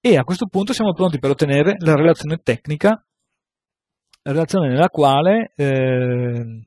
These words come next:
otteniamo anche le verifiche a seconda del tipo, della modalità di calcolo che abbiamo impostato.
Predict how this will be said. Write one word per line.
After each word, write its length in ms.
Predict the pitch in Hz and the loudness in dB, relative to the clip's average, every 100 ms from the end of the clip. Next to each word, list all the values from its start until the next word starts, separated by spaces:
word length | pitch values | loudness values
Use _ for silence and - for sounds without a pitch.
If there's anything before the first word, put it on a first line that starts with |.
| _ | _
otteniamo 760 | - - - 170 135 120 160 190 | -14 -6 -2 0 0 0 -2 -2
anche 300 | 123 123 160 | -4 -2 -2
le 240 | 123 123 139 | -2 -4 -4
verifiche 640 | 127 110 - - 156 - _ _ | -6 -6 -10 -6 -6 -6 _ _
a 120 | - 127 | -12 -10
seconda 360 | - - 120 | -10 -12 -8
del 120 | 123 | -8
tipo, 420 | 107 113 117 113 135 | -10 -12 -12 -12 -16
della 300 | 127 120 113 | -16 -14 -14
modalità 440 | 117 117 117 113 | -12 -10 -8 -8
di 100 | 123 | -10
calcolo 360 | 117 104 - 113 | -10 -12 -12 -14
che 120 | - | -12
abbiamo 240 | 110 110 | -14 -16
impostato. 680 | 113 - - - 107 - 120 | -20 -18 -16 -14 -14 -14 -14